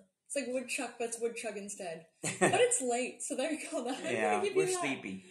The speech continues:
Speaker 2: It's
Speaker 1: We
Speaker 2: ten
Speaker 1: are s-
Speaker 2: o'clock here in New York.
Speaker 1: It is. It's ten o'clock here in New York, and I'm ready for bed. <laughs>
Speaker 2: Yeah.
Speaker 1: We'll at least get an episode in.
Speaker 2: Yeah. Miss you guys.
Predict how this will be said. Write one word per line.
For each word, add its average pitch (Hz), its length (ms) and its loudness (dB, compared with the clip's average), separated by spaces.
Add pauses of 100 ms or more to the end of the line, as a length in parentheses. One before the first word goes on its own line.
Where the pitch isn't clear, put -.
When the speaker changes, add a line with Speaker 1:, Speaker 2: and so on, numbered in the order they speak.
(160)
Speaker 2:
It's - 120 -4
Speaker 1:
We 349 80 0
Speaker 2:
ten 180 120 6
Speaker 1:
are 247 40 2
s- 269 60 -2
Speaker 2:
o'clock 151 300 2
here 123 160 -2
in 107 80 -6
New 101 80 -6
York. 101 440 -6
Speaker 1:
It 269 200 -2
is. 196 240 -6
It's 208 160 -10
ten 302 180 -4
o'clock 240 380 -8
here 240 220 -4
in 226 60 -8
New 220 120 -8
York, 214 380 -6
and 202 80 -8
I'm 214 200 -10
ready 196 200 -8
for 196 160 -14
bed. 180 380 -8 (460)
<laughs> 240 100 -4 (440)
Speaker 2:
Yeah. 214 320 -6 (320)
Speaker 1:
We'll 320 280 0
at 247 60 -4
least 240 220 -4
get 214 140 -4
an 208 120 -8
episode 196 540 -10
in. 185 360 -12 (600)
Speaker 2:
Yeah. 113 320 -2 (1500)
Miss 120 240 -2
you 113 100 -6
guys. 95 360 0